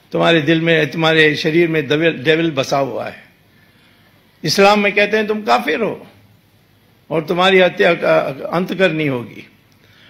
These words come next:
सिर्फ हिंदू धर्म में, हिंदू, अ,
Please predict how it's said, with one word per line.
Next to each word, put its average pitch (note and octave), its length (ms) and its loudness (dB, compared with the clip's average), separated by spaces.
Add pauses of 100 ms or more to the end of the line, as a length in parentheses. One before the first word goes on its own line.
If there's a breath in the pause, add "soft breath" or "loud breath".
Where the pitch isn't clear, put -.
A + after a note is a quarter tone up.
(520 soft breath)
सिर्फ B3 440 4
हिंदू A#3 300 0
धर्म A3 280 2
में, A3 300 0
हिंदू, G#3 360 2
अ, F#3 380 -2